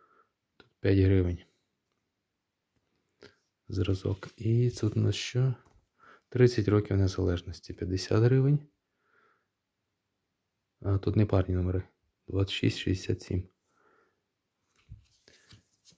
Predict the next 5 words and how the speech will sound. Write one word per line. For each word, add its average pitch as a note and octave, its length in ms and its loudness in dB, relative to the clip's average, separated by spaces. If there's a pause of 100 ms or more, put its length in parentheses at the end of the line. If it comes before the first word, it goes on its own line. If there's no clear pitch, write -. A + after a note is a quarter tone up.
(340)
І A#2 220 2
тисячу G2+ 540 0
гривень. A#2+ 420 6 (1000)
Тут - 220 -6
парні. F2+ 420 0